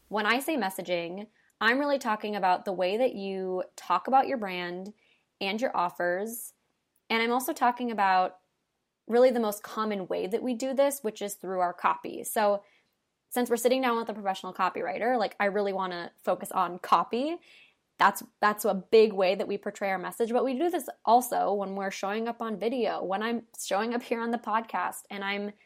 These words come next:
presenting my business, or when Audrey's presenting her business, right? In every single aspect of everything that we do. But for the sake of this, because I get so many questions about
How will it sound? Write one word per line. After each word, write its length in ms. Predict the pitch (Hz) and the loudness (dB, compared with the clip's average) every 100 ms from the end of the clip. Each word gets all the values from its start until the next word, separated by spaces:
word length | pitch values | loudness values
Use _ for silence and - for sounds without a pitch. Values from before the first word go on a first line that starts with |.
| _ _ - | _ _ -4
presenting 640 | 254 233 214 233 262 247 | 2 4 4 2 0 0
my 420 | 190 180 190 190 - | -2 -4 -4 -6 -6
business, 680 | - - 175 220 262 - - _ _ _ - | -6 -6 -6 -6 -4 -6 -8 _ _ _ -6
or 300 | 202 175 - | -4 -2 -4
when 160 | 196 - | -6 -2
Audrey's 320 | 190 190 202 | -2 -2 -4
presenting 440 | 208 190 185 190 | -4 -4 -6 -8
her 160 | 202 196 | -6 -4
business, 380 | 175 175 185 220 | -2 -4 -4 0
right? 160 | 214 | 0
In 60 | - 214 | -2 0
every 340 | 226 208 240 | 0 2 0
single 240 | 233 220 | 0 -6
aspect 560 | - 185 185 - 180 - | -4 -6 -6 -4 -4 -4
of 60 | 180 | -8
everything 320 | 175 175 175 | -6 -6 -8
that 100 | - | -8
we 80 | 170 | -8
do. 320 | - - - - - - | -6 -6 -8 -12 -20 -2
But 120 | 240 | 2
for 120 | 247 262 | 4 4
the 80 | |
sake 240 | 269 240 247 | 4 2 0
of 120 | 233 | 0
this, 180 | 190 196 - | 0 0 -4
because 340 | - 214 220 | -6 -6 -4
I 60 | 208 | -4
get 220 | - - | -6 -6
so 200 | 190 185 | -6 -4
many 200 | 190 190 | -6 -10
questions 420 | - 175 - 196 | -8 -8 -8 -8
about 280 | 185 175 | -4 -4